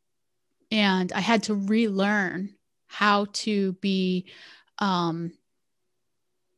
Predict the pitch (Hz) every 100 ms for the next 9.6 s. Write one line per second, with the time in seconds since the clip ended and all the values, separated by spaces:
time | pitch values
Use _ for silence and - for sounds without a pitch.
0 | _ _ _ _ _ _ - - _ _
1 | _ _ _ _ _ _ 220 208 208 214
2 | 277 214 190 190 185 185 185 185 208 196
3 | 185 185 180 180 _ _ _ _ _ _
4 | _ _ _ - 233 220 - 226 226 -
5 | 208 202 190 - 190 - 196 208 196 175
6 | 170 170 165 123 175 - - - - -
7 | 220 202 190 175 170 175 _ _ _ _
8 | _ _ _ _ _ _ - - 208 214
9 | 220 202 185 220 202